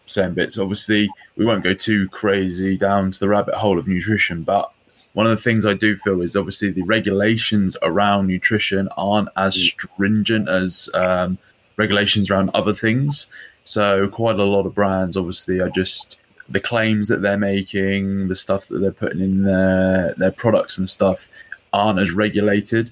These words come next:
Speaker 1: So it is quite misleading for the consumer when you're going out to buy something and it says, "This is the best." You're like, "Mm, okay, cool. Maybe that is the best," or maybe this product in there is the best. So that's led me to what is in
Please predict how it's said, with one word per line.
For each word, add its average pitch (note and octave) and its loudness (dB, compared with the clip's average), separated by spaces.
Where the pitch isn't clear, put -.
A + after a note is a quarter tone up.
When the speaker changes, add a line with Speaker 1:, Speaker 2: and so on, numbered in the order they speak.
Speaker 1:
So G2+ 0
it - -2
is G#2 0
quite G#2+ -2
misleading A2 0
for G#2 0
the G#2 -2
consumer A2 0
when G2+ -2
you're G#2+ 0
going G#2+ -2
out F#2+ -6
to - -8
buy G2+ 2
something F#2 -4
and F2+ -2
it E2 -6
says, F2+ -4
"This A2 0
is G#2 -2
the G2 -2
best." - -2
You're G2 2
like, F#3 0
"Mm, E3 -2
okay, C4+ 0
cool. F#3+ -2
Maybe G2 2
that A2 2
is C#3+ 0
the - -4
best," - -2
or D#2 2
maybe F#2+ 0
this G#2 0
product - 0
in A2 4
there E2+ -2
is E2+ -2
the - -14
best. - -2
So - -2
that's E2+ 0
led A#2+ 2
me A2 2
to G2+ 2
what B2+ 0
is B2 0
in A2 0